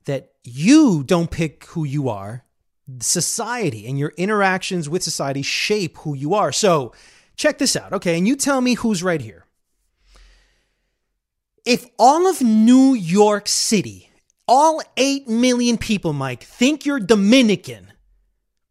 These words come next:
but you're the only person that to you says, "But I'm black." And all the jobs, all the events, all the networking, all the shows you go on,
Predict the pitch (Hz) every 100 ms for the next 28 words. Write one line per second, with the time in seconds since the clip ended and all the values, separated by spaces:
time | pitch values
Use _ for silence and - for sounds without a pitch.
0 | _ _ _ 220 170 254 220 233 247 330
1 | 392 330 269 320 - 233 214 165 - 220
2 | 226 349 262 - 185 151 - _ _ _
3 | _ _ - 139 151 156 123 147 262 330
4 | - - - - _ _ _ _ _ _
5 | _ _ 180 175 - _ _ - 269 285
6 | 254 156 233 190 120 107 - - _ _
7 | _ _ - 277 285 277 277 180 233 180
8 | 127 - - _ _ _ _ _ 254 285
9 | 285 277 254 247 247 190 175 - 135 101
10 | _ _ _ _ - 285 294 294 - 285
11 | 269 208 185 202 180 156 127 98